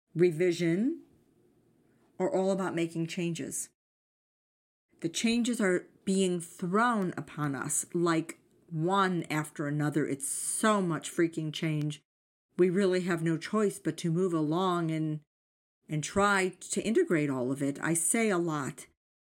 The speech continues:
that the only way forward is forward. I believe that the way to get through these times is to give yourself space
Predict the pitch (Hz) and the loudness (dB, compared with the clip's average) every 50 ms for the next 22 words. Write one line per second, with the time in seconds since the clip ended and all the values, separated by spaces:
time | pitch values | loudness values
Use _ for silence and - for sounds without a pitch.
0 | _ _ - 156 147 - 175 165 - 165 165 165 160 156 156 151 151 151 151 147 | _ _ -8 -6 -2 0 0 0 2 2 2 2 2 0 0 0 0 0 -2 -2
1 | 147 - - - 165 156 143 139 117 120 135 - 151 147 - _ _ _ _ _ | -4 -6 -4 -2 -2 -2 -2 -2 -4 -4 -4 -6 -6 -10 -14 _ _ _ _ _
2 | _ _ _ _ _ - 151 143 - - - 170 156 151 135 123 123 117 117 - | _ _ _ _ _ -8 -8 -8 -8 -4 0 0 0 0 0 -2 -6 -6 -8 -10
3 | - _ _ _ _ _ _ _ _ _ _ _ _ _ _ _ _ _ _ _ | -14 _ _ _ _ _ _ _ _ _ _ _ _ _ _ _ _ _ _ _
4 | _ _ _ _ _ _ _ _ _ _ - - 175 190 202 196 208 220 190 190 | _ _ _ _ _ _ _ _ _ _ -4 0 0 2 2 2 2 2 2 2
5 | 180 151 139 - - - - _ _ _ _ _ _ _ _ _ _ _ _ - | 2 2 0 -2 -4 -6 -14 _ _ _ _ _ _ _ _ _ _ _ _ -6
6 | 170 160 - 170 156 165 180 190 196 185 180 160 175 160 - - - - 170 170 | -6 -2 -2 0 2 4 4 4 4 2 0 0 0 -2 -2 -4 -2 0 0 2
7 | 160 156 151 147 - - - 170 160 160 165 160 160 151 - - 170 156 - 170 | 2 0 -2 -2 -4 -4 -4 -2 -2 -2 -2 -2 -4 -4 -4 -2 -2 0 2 2
8 | 165 165 170 160 156 - - 175 156 151 147 - - - - - 202 190 180 175 | 2 2 0 -4 -4 -4 -2 -2 -2 -2 -2 -4 -6 -6 -4 -2 0 2 2 2
9 | 170 - - - - - - | 2 0 0 -2 -2 -4 -6